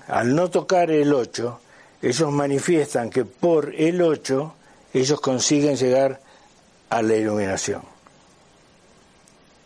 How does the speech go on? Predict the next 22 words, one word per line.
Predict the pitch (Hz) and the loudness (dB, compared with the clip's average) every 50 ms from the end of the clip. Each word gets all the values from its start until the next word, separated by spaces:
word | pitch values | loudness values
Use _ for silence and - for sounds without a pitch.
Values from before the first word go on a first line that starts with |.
| _ _ _ | _ _ _
En | 107 98 113 | -8 -2 0
vez | 139 151 147 143 | 2 2 2 2
de | 147 | 2
andar | 147 147 147 160 160 156 143 139 | 0 2 2 2 2 2 0 0
yendo | 131 160 156 143 127 117 104 98 92 90 - - - - - - - - - - | 0 0 0 0 0 0 0 -2 -2 -4 -10 -16 -20 -20 -20 -20 -20 -20 -18 -8
por | - 110 113 - | -4 -2 -2 -2
todos | - - 160 165 160 156 151 | 0 0 2 2 2 2 2
los | 143 143 - | 0 -2 -2
casilleros | - - 131 - 160 143 135 151 143 131 113 113 - - | -4 -4 -4 -2 -2 0 0 0 0 0 0 -4 -6 -8
para | _ - 117 113 110 107 | _ -2 0 0 0 -2
llegar | 101 117 123 127 135 139 135 | -2 0 0 2 2 2 2
al | 131 127 127 127 135 | 2 2 2 2 0
nueve, | 156 165 147 135 120 127 143 151 156 - _ _ _ _ _ _ _ _ _ _ - - _ _ | 0 0 0 -2 -2 -2 -4 -4 -6 -12 _ _ _ _ _ _ _ _ _ _ -20 -20 _ _
directamente | 110 95 110 123 143 143 131 131 151 143 160 156 147 131 131 110 | -6 -2 0 2 2 0 0 -2 -2 0 0 0 0 0 0 -2
por | 98 113 120 120 | 0 0 0 0
el | 131 139 156 180 | 2 2 2 2
ocho, | 185 175 175 - 190 196 214 - - _ _ _ _ _ _ _ _ _ _ | 0 0 0 -2 -2 -2 -2 -6 -12 _ _ _ _ _ _ _ _ _ _
ellos | - 117 123 123 135 127 107 - | -4 -2 0 0 0 -2 0 0
llegan | 143 127 123 123 120 117 | 0 0 0 0 0 -2
a | 104 104 | -2 -2
la | 104 101 | -2 -2
iluminación. | 95 95 98 95 87 87 85 - - 90 90 90 | -2 -2 -4 -6 -8 -8 -10 -10 -12 -12 -14 -16